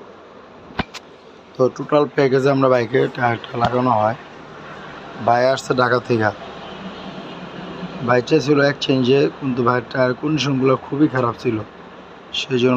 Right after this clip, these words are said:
লাগাতে পারে নাই, আমাদের কাছে টায়ারগুলো বিক্রি করতে পারে নাই। আমরা বললাম যে, "ভাই, আপনার টায়ারগুলো যদি ভালো থাকে আমরা কিনে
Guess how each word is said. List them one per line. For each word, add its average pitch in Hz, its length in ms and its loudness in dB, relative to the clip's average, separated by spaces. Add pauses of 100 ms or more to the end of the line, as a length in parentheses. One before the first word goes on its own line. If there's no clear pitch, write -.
লাগাতে 127 260 2
পারে 120 200 2
নাই, 110 180 -4 (1700)
আমাদের 127 360 2
কাছে 123 200 0
টায়ারগুলো 123 380 4 (100)
বিক্রি 131 240 -2
করতে 151 260 4
পারে 113 220 2
নাই। 101 160 -6 (840)
আমরা 120 220 2
বললাম 127 380 4
যে, 117 140 0
"ভাই, 120 160 4
আপনার 123 200 -2
টায়ারগুলো 127 340 2
যদি 123 180 2
ভালো 113 280 2
থাকে 131 300 2
আমরা 123 280 2 (320)
কিনে 143 260 2